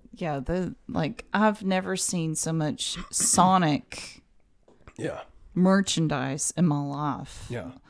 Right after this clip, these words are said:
Speaker 1: Like, it's, it's blown my mind this year. And, like, also, uh, a comparatively weird, uh, Space Jam, the new Space Jam.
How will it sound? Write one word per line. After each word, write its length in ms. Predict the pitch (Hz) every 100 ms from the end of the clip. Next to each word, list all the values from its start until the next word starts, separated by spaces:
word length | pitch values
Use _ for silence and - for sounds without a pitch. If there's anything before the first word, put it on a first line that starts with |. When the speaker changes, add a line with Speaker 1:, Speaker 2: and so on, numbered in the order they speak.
| _ _ _
Speaker 1:
Like, 180 | - 151
it's, 480 | 151 156 - - - -
it's 180 | 170 - - 165 - 202 -
blown 500 | - 175 170 165 151
my 80 |
mind 420 | 143 143 135 131 131
this 200 | 131 -
year. 140 | -
And, 100 | -
like, 360 | 185 180 165 -
also, 720 | 180 214 - 185 180 170 165 -
uh, 440 | 151 135 - - 170 - _ _ _ _ _ _ _ _ _ _
a 160 | - 170
comparatively 1000 | - 165 262 294 302 269 247 254 277 262
weird, 560 | - 202 254 302 302 277
uh, 300 | 220 220 226
Space 400 | - - 294 -
Jam, 420 | - 160 147 160 -
the 100 | 165
new 160 | 202
Space 360 | 240 - 143 147
Jam. 380 | - 147 -